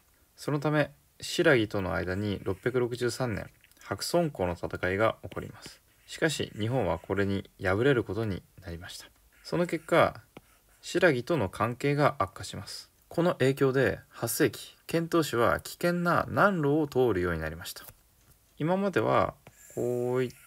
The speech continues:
て、こう行って、そして中国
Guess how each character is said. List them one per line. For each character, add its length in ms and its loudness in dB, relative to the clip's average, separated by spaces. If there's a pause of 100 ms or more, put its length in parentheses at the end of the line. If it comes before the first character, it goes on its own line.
(180)
て、 180 -2 (440)
こ 460 -2
う 40 2
行 100 -2
っ 40 -18 (200)
て、 300 2 (1080)
そ 160 -6
し 80 -6
て 400 2 (240)
中 220 2
国 120 4